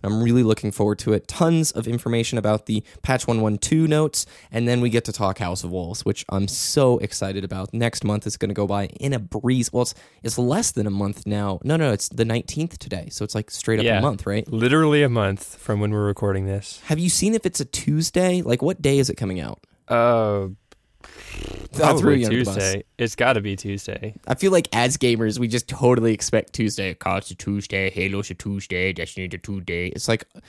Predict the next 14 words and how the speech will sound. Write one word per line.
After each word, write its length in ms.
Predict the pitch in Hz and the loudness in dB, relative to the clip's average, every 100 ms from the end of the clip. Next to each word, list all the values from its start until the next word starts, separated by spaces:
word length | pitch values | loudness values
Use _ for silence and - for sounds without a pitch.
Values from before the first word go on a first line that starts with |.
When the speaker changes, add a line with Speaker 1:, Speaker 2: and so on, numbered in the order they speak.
| _ - | _ -2
Speaker 1:
I 60 | |
don't 80 | 120 | 2
know 80 | 147 | 4
why 240 | 113 117 123 | 4 4 4
they 100 | 113 | 4
do 160 | 107 | 4
that 160 | 113 87 | 2 0
with 160 | - - | -4 -4
games. 380 | 101 92 98 | -4 -4 -6
It 100 | 107 | -6
just 180 | - 117 | -6 -6
must 240 | 107 107 - | -4 -4 -4
be 140 | 104 101 | -4 -2
like, 340 | 95 98 - | -4 -6 -10